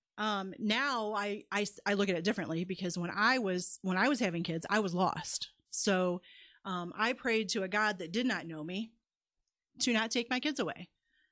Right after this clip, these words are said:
Um, now I pray to a God that does know me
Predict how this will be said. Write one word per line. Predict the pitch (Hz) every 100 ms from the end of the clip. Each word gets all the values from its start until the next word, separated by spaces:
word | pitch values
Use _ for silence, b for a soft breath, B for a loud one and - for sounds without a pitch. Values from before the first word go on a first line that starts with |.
| _
Um, | 214 208 208 208
now | 233 359 269
I | 226
pray | 226 220
to | 220
a | 202
God | 196 185
that | 175
does | 160 302 277
know | 180 156
me | 160 175 196